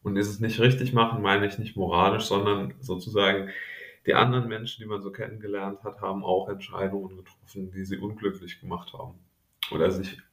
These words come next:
um's anders zu formulieren, sie haben sich schlicht geirrt, ja. Und dieses sich Irren hat ja auch,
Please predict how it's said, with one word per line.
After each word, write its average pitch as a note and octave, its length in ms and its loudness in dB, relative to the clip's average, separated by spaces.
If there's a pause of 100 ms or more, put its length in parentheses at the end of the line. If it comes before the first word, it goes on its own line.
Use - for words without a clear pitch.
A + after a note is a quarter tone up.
um's - 280 -10 (160)
anders G#2+ 320 -2
zu - 80 -12
formulieren, G2 500 -6
sie F#2+ 120 -2
haben G2 280 0
sich F#2 140 -6
schlicht - 400 -8
geirrt, F#2 560 2 (240)
ja. F2 260 -2 (920)
Und G2 140 -4
dieses G#2+ 300 -4
sich - 260 -4
Irren B2 560 2 (220)
hat A2+ 220 -4
ja G2+ 120 2
auch, G2+ 440 6